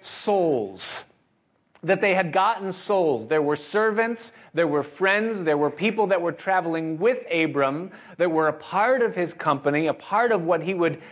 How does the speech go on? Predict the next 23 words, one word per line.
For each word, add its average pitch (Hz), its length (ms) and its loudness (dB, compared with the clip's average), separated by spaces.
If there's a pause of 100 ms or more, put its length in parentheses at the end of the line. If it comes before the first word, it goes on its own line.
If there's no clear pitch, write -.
(100)
consider 208 720 0
his 165 200 -2
household, 147 1120 -2 (140)
though 170 180 2
they 165 160 2
weren't 175 340 0
his 175 180 0
immediate 165 460 2
family. 131 680 -2 (640)
But 180 100 2
they 202 120 2
were 202 140 2
people 233 440 0
working 214 580 0
with 294 340 0
Abram, 160 480 2
and 170 320 -2
they 190 120 2
were 190 160 2
also 190 340 2
dependent 185 920 0
upon 240 540 -2
Abram 160 580 0